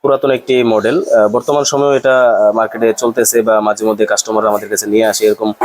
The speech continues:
ফোনগুলো সমাধান করার জন্য, বা বিভিন্ন সমস্যা আসলে এগুলো আমাদের কাছে নিয়ে আসে। তো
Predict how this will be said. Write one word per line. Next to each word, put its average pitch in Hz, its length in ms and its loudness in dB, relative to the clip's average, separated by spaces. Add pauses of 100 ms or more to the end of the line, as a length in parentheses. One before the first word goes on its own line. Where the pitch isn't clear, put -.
(420)
ফোনগুলো 113 300 2
সমাধান 110 360 -2
করার 101 200 -2
জন্য, 104 220 -2
বা 113 120 2
বিভিন্ন 107 280 0
সমস্যা 110 400 -2
আসলে 104 440 0
এগুলো 101 220 2
আমাদের 98 200 -4
কাছে 101 200 -4
নিয়ে 110 160 0
আসে। 101 260 -4 (1080)
তো 110 360 2